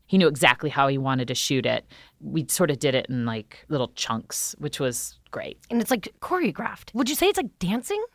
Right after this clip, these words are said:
Speaker 1: Yeah, it's totally choreographed. Uh, there's no, like, free for all. <laughs>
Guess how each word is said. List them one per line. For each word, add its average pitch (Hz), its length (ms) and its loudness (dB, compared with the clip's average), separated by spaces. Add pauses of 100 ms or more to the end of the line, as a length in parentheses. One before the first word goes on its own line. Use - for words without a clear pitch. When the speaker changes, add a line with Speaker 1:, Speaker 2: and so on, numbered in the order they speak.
(320)
Speaker 1:
Yeah, 427 340 4
it's - 140 -4
totally 233 280 0
choreographed. - 760 -6 (140)
Uh, 196 100 -2
there's 226 260 8
no, 240 140 8
like, 190 300 8 (560)
free 226 340 6
for 226 240 8
all. - 320 10
<laughs> 330 320 10